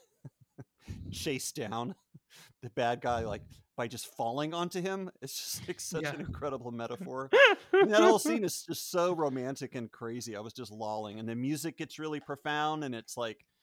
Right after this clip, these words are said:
Speaker 1: even more, you know, it's like, as much as this movie is supposed to be about surfing, the moment when they're all truly in awe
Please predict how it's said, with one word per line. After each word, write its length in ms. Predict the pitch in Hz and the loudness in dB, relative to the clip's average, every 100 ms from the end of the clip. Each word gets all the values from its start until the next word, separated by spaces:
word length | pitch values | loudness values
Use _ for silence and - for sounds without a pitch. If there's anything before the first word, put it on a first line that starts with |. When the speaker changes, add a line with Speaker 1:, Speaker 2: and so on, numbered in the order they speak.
| _ _ _ _ - | _ _ _ _ -6
Speaker 1:
even 260 | 175 185 | -2 0
more, 240 | 170 160 160 | 2 2 0
you 120 | 175 | -2
know, 200 | 165 131 | -2 0
it's 120 | 135 - | -2 -4
like, 180 | 143 | -4
as 120 | 143 135 | -4 -4
much 220 | 185 - | -4 -4
as 100 | 156 | -6
this 180 | 156 151 | -6 -4
movie 240 | 160 151 | -4 -4
is 80 | 131 | -6
supposed 260 | - 139 - | -4 -6 -4
to 40 | |
be 100 | 135 | -4
about 200 | 123 117 | -2 -2
surfing, 640 | - 135 139 180 185 196 - _ _ _ _ _ - | -4 -6 -6 -4 -6 -6 -14 _ _ _ _ _ -6
the 80 | 147 | 2
moment 240 | 196 214 | 2 2
when 100 | 156 | 0
they're 140 | 147 | 0
all 140 | 160 147 | 2 0
truly 380 | - 180 170 139 | 0 -2 0 0
in 100 | 123 | 0
awe 460 | 147 131 107 107 | 2 2 0 -4